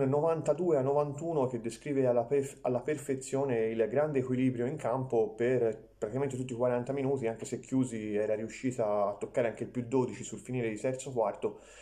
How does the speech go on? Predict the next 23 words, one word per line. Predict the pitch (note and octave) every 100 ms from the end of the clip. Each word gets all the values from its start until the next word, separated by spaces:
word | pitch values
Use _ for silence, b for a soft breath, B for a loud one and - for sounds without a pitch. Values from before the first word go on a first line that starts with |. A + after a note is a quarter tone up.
| B B
ma | -
poi | D#3
c'è | B2+
stato | - C3+
il | B2+
rientro | B2+ C#3 B2 A#2 A2+ A2
di | C3+ C3
Imola | B2 B2+ A2+ G#2+
che | A#2+ A2+ A2 G#2
con | A#2 A2+
Robert | G#2+ C#3+ B2+ B2+
Fultz | - A#2+ A#2+ -
ha | G#2 G2+
fallito | A#2+ A#2 A#2+ A2
la | G#2+
tripla | G#2+ G#2+ G#2+ G2+ F#2+
del | G2 G#2+ G#2+
successo | G2 A2 - A2 G#2+ - G2
proprio | A2 G#2 G#2+
a | G#2
fil | - G2+
di | G2+
sirena. | - F#2 E2+